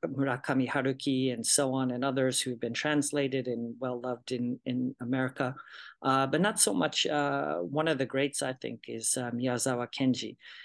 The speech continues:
And, um, Kenji was born, um, in, uh, Iwate Prefecture, sort of,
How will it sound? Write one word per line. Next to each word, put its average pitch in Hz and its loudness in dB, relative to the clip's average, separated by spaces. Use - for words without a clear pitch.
And, 131 2
um, 131 -2
Kenji 175 4
was 147 4
born, 131 0
um, 120 -6
in, 120 -4
uh, 113 -6
Iwate 135 2
Prefecture, 120 -4
sort 123 -4
of, 113 -8